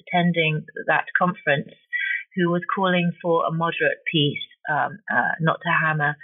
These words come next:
the, uh, central powers with reparations or to humiliate them. The other leaders, mainly European, wanted vengeance, essentially. So he was a, a very, very important person in that conference, and, uh, uh,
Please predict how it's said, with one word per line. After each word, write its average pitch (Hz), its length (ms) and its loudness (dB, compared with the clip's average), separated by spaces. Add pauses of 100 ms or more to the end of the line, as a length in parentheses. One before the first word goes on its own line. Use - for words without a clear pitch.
(300)
the, 151 560 0
uh, 131 240 2 (160)
central 156 320 0
powers 147 480 0
with - 240 -2
reparations 156 880 0
or 151 140 4
to 147 100 2
humiliate 151 640 0
them. 101 260 -2
The 156 220 4 (100)
other 175 220 2
leaders, 156 380 0
mainly 151 260 0
European, 151 560 2 (340)
wanted 151 440 0 (400)
vengeance, 147 500 0
essentially. - 640 2 (480)
So 208 80 0 (240)
he 247 160 0
was 277 160 2
a, 226 80 4 (160)
a 202 120 0 (120)
very, 233 320 2
very 208 300 0
important 180 580 0 (320)
person 214 560 4
in 185 160 0
that 185 160 4
conference, 208 560 0 (540)
and, 180 500 0 (240)
uh, 165 320 2
uh, - 560 -4